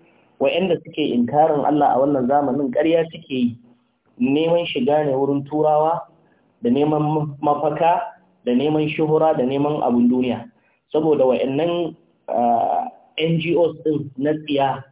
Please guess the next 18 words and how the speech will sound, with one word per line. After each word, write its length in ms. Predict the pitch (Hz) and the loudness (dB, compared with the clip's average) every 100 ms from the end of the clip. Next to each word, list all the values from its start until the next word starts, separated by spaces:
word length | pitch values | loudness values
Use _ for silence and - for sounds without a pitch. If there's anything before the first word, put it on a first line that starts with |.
| _ _ _ _ | _ _ _ _
to, 60 | 120 | -2
da 120 | 123 | 0
zarar 360 | 123 156 156 156 | 2 4 4 0
sun 160 | 160 160 | -2 -2
ji 140 | 156 | -2
ga 160 | 156 131 | 0 0
irin 200 | 147 151 | 0 0
wa'annan 420 | 143 143 139 139 131 | 0 0 -2 -2 -2
sun 180 | 147 | -4
bulla, 440 | 131 127 131 151 - _ _ _ | -2 0 0 -2 -6 _ _ _
to, 80 | 123 | -4
tallafi 480 | 120 156 147 139 131 | 0 0 0 -2 -6
suke 240 | 151 151 123 | -8 -6 -2
ba 180 | 143 165 160 | 0 0 0
su, 260 | 156 156 - _ - | -4 -4 -10 _ -4
amma 160 | 127 | -2
a 120 | 160 135 120 | 0 -2 -4
haƙiƙanin 760 | - 220 208 202 170 156 156 | -8 -8 -2 -2 0 -2 -4